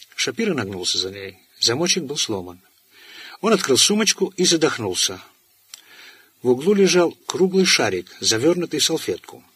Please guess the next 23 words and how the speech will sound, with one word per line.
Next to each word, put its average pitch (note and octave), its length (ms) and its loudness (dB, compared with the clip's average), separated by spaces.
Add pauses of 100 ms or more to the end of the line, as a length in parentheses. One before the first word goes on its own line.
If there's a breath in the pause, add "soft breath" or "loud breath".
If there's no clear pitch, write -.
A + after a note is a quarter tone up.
(960)
Словно E3+ 360 -2
чего-то C#3 260 -2
опасаясь, C3+ 600 -2
он C3+ 100 -4
указательным B2 440 -2
пальцем C#3 400 -2 (340 loud breath)
осторожно D#3 500 4
подтолкнул D3 560 0
его F#3 240 -2 (400 soft breath)
и F#3+ 100 0
увидел, D#3 380 6
что - 160 2
это D#3 100 -2
кокосовая G3 540 0
конфетка. F#3 580 -4 (380)
«Док», — C#3+ 440 6 (540 soft breath)
глухим B2+ 300 0
голосом C3 360 4
спросил B2 300 -2
Шапиро, A#2 380 -2
вернувшись A2 400 -4
в - 60 -6
комнату, G#2+ 380 -6